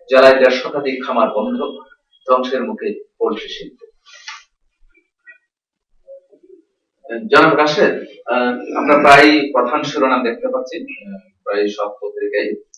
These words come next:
অধিকাংশ পত্রিকায়, যে বর্তমান যে রাজনৈতিক পরিস্থিতি, গতকাল যে ঊনত্রিশে ডিসেম্বর যে গণতন্ত্রের জন্য অভিযাত্রা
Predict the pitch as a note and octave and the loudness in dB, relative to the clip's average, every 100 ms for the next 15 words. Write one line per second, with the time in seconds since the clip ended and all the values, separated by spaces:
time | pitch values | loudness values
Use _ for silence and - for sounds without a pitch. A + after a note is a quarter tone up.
0 | G#4 G4+ G4+ A#4 A#4+ G#4+ G#4 G#4 - _ | -20 -20 -20 -20 -20 -20 _ -20 -20 _
1 | _ _ - F4+ F4 _ - G#2 G2+ G2+ | _ _ -20 _ _ _ -8 -6 -6 -10
2 | G#2 G#2+ A2 G#2+ A2 G2 F#2+ A2 G#2+ - | -12 -8 -8 -6 -4 -2 -4 -8 -14 -12
3 | G#2+ A2+ A2 - - G#3+ - _ _ _ | -8 -8 -8 -12 -12 -14 -18 _ _ _
4 | - - - G2+ G2 - _ _ _ _ | -10 -8 -8 -8 -8 -10 _ _ _ _
5 | _ _ - - - - - - - - | _ _ -6 -4 -6 -12 -12 -10 -12 -12
6 | G#2 G2 - _ _ _ _ - - G2 | -10 -12 -12 _ _ _ _ -12 -8 -8
7 | - - - G#2 - - - _ _ _ | -10 -12 -6 -6 -6 -10 -18 _ _ _
8 | _ _ _ D4 D4+ _ - G#3+ F#3+ - | _ _ _ _ _ _ -8 -6 -8 -10
9 | - - - - - | -10 -10 -10 -14 -16